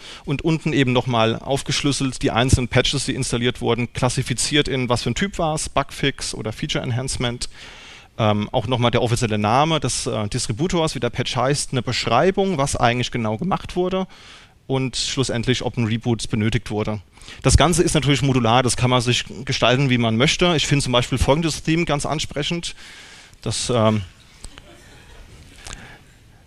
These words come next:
dann hat das Ganze, das langweilige Dokumentieren auch einen, einen, einen leicht spaßigen Faktor, das nehme ich ga-, ganz gerne. Aber man kann auch, ähm,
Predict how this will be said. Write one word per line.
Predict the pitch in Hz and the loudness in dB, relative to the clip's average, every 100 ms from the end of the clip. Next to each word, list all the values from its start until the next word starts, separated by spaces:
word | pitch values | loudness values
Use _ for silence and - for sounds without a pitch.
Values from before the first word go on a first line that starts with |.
| - - _ _ - - | -20 -20 _ _ -18 -6
dann | 120 | 2
hat | 220 165 | 4 6
das | - | 6
Ganze, | 147 170 160 160 156 139 | 4 6 6 8 6 4
das | 117 | 2
langweilige | 131 143 147 | 2 4 4
Dokumentieren | 147 139 131 - 151 131 | 4 4 2 4 4 4
auch | 127 | 2
einen, | 123 120 117 123 - - | 2 2 0 -2 -10 -10
einen, | 123 113 | -6 -4
einen | 117 110 107 | 0 2 6
leicht | 113 - | 4 4
spaßigen | - 117 139 160 143 139 | 2 4 4 2 -2 -4
Faktor, | - 131 - 139 135 139 | -4 -4 -4 -2 -2 -2
das | 127 - | -6 -6
nehme | 123 120 | -4 -2
ich | 127 | -4
ga-, | - | -4
ganz | 123 113 - | -2 -2 0
gerne. | 113 113 117 - - - - - | 0 0 -2 -10 -16 -18 -12 -2
Aber | 110 113 | 0 4
man | 113 120 | 4 4
kann | 113 139 | 2 4
auch, | 135 139 - | 4 4 4
ähm, | 120 120 123 131 | 4 4 0 -4